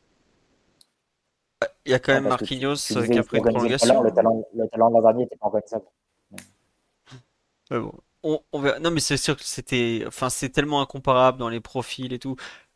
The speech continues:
Speaker 1: Là, je regardais la photo de, d'illustration, donc c'est les nouveaux joueurs. Il y a quand même, euh,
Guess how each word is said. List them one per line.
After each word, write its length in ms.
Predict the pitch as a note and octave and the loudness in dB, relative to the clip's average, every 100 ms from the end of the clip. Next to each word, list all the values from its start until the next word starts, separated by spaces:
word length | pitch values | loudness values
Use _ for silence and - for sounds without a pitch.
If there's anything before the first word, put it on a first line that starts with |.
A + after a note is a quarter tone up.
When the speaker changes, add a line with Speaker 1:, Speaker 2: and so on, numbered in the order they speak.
| - | -6
Speaker 1:
Là, 180 | C#3 D3+ | 2 2
je 120 | - | 2
regardais 440 | C#3 C3+ C3 C3+ | 0 2 4 4
la 120 | C#3 A#2 | 4 4
photo 440 | - B2 C#3 C3+ | 0 -6 -4 -4
de, 300 | B2 A2 A2 | -6 -8 -8
d'illustration, 720 | A#2 - A#2+ - A#2 C#3 C3 | -12 -16 -12 -8 -6 -6 -8
donc 140 | A2+ G#2 | -10 -10
c'est 220 | - - | -10 -6
les 120 | A2+ | -6
nouveaux 200 | A2+ A2+ | -6 -6
joueurs. 280 | A#2 D3+ D#3 | -4 -2 -2
Il 40 | A#2+ | -6
y 40 | |
a 60 | A#2+ | -6
quand 160 | - | -2
même, 240 | B2+ D#3 D3+ - - - _ _ _ | -2 -2 -8 -18 -20 -20 _ _ _
euh, 380 | A#2+ A2 G#2+ G2+ | -4 0 0 -2